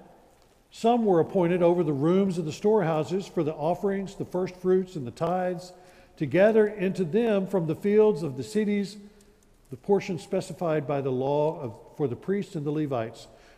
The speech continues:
For Judah rejoiced over the priests and the Levites who ministered. Both the singers and the gatekeepers kept the charge of their God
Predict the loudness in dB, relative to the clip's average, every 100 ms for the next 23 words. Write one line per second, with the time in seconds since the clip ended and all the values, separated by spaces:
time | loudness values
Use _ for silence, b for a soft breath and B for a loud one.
0 | _ -6 -2 2 2 2 0 2 4 4
1 | 0 -4 0 2 2 -2 -4 -4 -2 -2
2 | -2 0 0 0 -2 -2 -4 -2 -4 -4
3 | -4 -4 -6 -18 -20 _ _ B B B
4 | B 4 4 2 -2 0 0 0 -2 -4
5 | -4 -2 -2 2 2 2 -2 -2 -2 -6
6 | -2 -4 -4 -10 -16 -12 -8 -4 -2 -2
7 | -2 -2 -2 -2 0 2 2 2